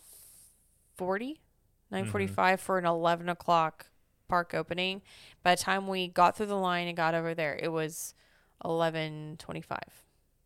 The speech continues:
Speaker 2: Yeah.
Speaker 1: So it almost took forty-five minutes.
Speaker 2: Yeah, what, whenever the, whenever the Skyliner starts running, I mean, for sure, I would say at the very least thirty minutes. But, and the good thing about it, though, too, is, like, the Skyliner lines move relatively quickly for the most part.
Speaker 1: Mm-hmm.
Speaker 2: So that part is good.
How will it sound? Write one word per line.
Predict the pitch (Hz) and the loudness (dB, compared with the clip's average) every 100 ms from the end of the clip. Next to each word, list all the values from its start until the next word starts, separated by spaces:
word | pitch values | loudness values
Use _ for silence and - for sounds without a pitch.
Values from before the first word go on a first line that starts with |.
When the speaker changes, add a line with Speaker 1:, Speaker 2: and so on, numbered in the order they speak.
| - | -6
Speaker 2:
Yeah. | 92 64 - - | -4 -4 -8 -6
Speaker 1:
So | 190 180 | 2 2
it | - | 2
almost | 214 214 220 - | 0 0 -2 -2
took | 185 - | -6 -2
forty-five | 180 170 160 151 | -4 -2 -4 -6
minutes. | 147 143 101 | -6 -6 0
Speaker 2:
Yeah, | 107 87 | 2 6
what, | 110 139 | 8 8
whenever | 135 151 165 | 8 8 8
the, | 131 110 110 120 | 8 4 2 0
whenever | 117 143 135 | 4 4 4
the | 107 92 92 - | 0 -2 -10 -14
Skyliner | - - 113 101 | 0 4 6 4
starts | - 90 | -2 -6
running, | 90 95 107 101 87 85 85 | -8 2 6 6 4 -4 -4
I | |
mean, | 98 101 | -4 -4
for | - | -2
sure, | 98 - 143 120 101 | 0 6 10 10 10
I | 95 | 6
would | 104 | 6
say | |
at | 123 | 2
the | 95 | 4
very | 98 95 | 2 4
least | 90 - | 0 0
thirty | 92 85 | -2 0
minutes. | 87 80 | -2 -2
But, | - 123 | 2 2
and | 147 | 2
the | 160 | 2
good | 208 254 | 2 4
thing | 220 | 2
about | 139 110 104 | 6 6 6
it, | |
though, | 101 | 2
too, | 92 131 | 2 0
is, | 98 | 0
like, | 95 - - | 0 -4 -8
the | 104 | -6
Skyliner | - 202 233 120 | 0 2 2 4
lines | 98 95 90 82 - _ _ _ _ - | 4 2 0 -6 -12 _ _ _ _ -16
move | 104 107 113 110 | -8 0 2 4
relatively | 101 98 101 90 | 2 2 -2 -8
quickly | - - 104 - 69 64 - | -10 0 0 0 -4 -6 -6
for | 95 | -8
the | |
most | 82 80 190 | -4 -4 -2
part. | - 95 | -4 -4
Speaker 1:
Mm-hmm. | 175 - | -6 -4
Speaker 2:
So | - | 2
that | 95 90 | 4 4
part | 80 67 | 0 -4
is | 52 | -8
good. | - 50 | -14 -14